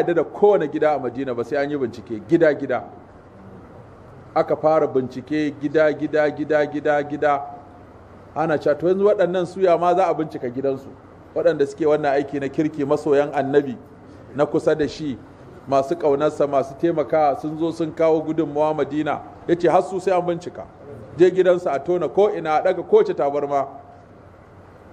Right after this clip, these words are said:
Ana ɗagawa sai aka tarar da rami a ƙarƙashin gadon ɗaya daga cikinsu.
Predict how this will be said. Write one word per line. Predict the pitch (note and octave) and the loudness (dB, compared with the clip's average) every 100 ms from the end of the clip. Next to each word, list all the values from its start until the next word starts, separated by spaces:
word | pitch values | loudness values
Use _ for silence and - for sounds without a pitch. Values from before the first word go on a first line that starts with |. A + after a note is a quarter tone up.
| - | -2
Ana | E3+ F#3+ E3 - | 0 2 0 0
ɗagawa | G3 F#3+ F#3 E3 D#3 D#3 | 0 2 2 4 2 0
sai | D#3 E3 | 0 -4
aka | D#3+ C#3+ | -2 -4
tarar | - C#3+ C#3+ | -2 -2 0
da | C3+ B2 | 0 0
rami | A#2+ A2 G2 - - - - - - - - - - - | 0 -2 -10 -16 -20 -20 -20 -20 -20 -20 -20 -20 -20 -10
a | C3+ | -6
ƙarƙashin | - B2 - C#3+ D#3 D3 | -2 -2 -2 -2 -2 0
gadon | D#3 D3+ | 2 2
ɗaya | D3+ D#3 | 2 2
daga | C#3+ A2+ | 2 0
cikinsu. | - - B2 A#2 | -8 -8 -10 -10